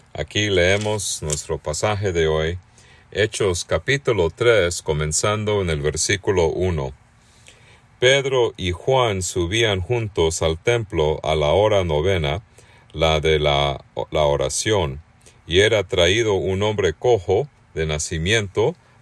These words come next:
a quien ponían cada día a la puerta del templo, que se llama La Hermosa, para que pidiesen limosna de los que entraban en el templo.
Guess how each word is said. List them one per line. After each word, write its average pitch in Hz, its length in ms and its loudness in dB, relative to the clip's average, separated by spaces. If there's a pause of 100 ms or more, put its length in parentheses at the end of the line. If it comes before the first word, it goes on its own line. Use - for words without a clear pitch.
a 76 100 -2
quien 92 340 -2
ponían 92 500 0
cada 101 400 2
día 98 320 0
a 76 180 -4
la 76 140 0
puerta 117 480 0
del 76 160 -2
templo, 110 540 0 (280)
que 73 140 -2
se 82 160 -4
llama 95 460 0
La 80 360 0 (200)
Hermosa, 80 640 -2 (800)
para 78 220 2
que 78 340 2 (260)
pidiesen 101 720 0
limosna 92 760 -2
de 80 100 0
los 76 260 -2
que 80 180 -2
entraban 82 640 0
en 76 160 -4
el 71 160 -6
templo. - 480 -6